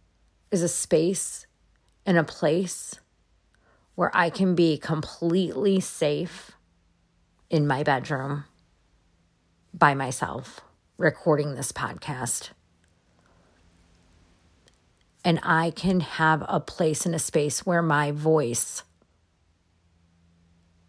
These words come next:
is heard and will be potentially heard again by someone else. And learning to use my voice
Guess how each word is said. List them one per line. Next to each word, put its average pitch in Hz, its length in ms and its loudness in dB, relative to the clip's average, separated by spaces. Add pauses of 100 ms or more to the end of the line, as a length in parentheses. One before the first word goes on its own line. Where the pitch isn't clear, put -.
(100)
is 185 160 4
heard - 360 2 (880)
and 165 160 4
will 160 160 8
be 151 320 0
potentially 156 560 0
heard 139 200 -4
again 139 280 -8
by 143 100 -4
someone - 460 -6
else. - 380 -12 (4000)
And 175 240 8
learning 196 360 6
to 208 160 0
use 165 340 4
my 147 280 4
voice 131 640 -2